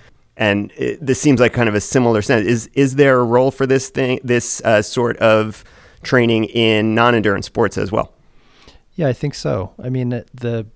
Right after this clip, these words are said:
Speaker 2: you know, like you've, you mentioned the, um, team athletes like Tom Brady is doing.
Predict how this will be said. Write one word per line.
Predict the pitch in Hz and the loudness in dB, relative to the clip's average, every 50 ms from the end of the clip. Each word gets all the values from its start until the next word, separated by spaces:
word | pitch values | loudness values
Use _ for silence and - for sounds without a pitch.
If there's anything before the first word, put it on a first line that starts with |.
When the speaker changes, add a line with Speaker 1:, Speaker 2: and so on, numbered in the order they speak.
| - - | -10 -6
Speaker 2:
you | 147 | -6
know, | 131 117 110 | -4 -4 -4
like | 107 107 107 - - | -6 -8 -10 -12 -14
you've, | 110 95 101 | -16 -14 -12
you | 101 104 107 104 | -10 -10 -8 -8
mentioned | 104 104 104 101 - 104 98 95 92 - _ _ | -8 -8 -8 -10 -12 -12 -12 -12 -14 -16 _ _
the, | - 92 90 92 92 - - _ - - - | -12 -10 -10 -10 -12 -14 -18 _ -20 -16 -14
um, | 90 90 92 95 95 - - 110 104 - _ _ | -12 -12 -12 -14 -14 -16 -18 -20 -20 -20 _ _
team | - - 127 120 | -10 -8 -6 -4
athletes | 110 110 104 - - 104 98 - | -4 -4 -6 -8 -10 -12 -10 -12
like | 101 104 - - | -14 -14 -14 -10
Tom | - 117 113 107 | -8 -8 -8 -6
Brady | 98 107 107 110 110 110 104 104 | -8 -8 -8 -6 -6 -6 -8 -8
is | 101 101 98 - | -8 -10 -12 -12
doing. | - 104 104 104 104 101 104 104 98 | -10 -10 -8 -8 -8 -8 -8 -10 -10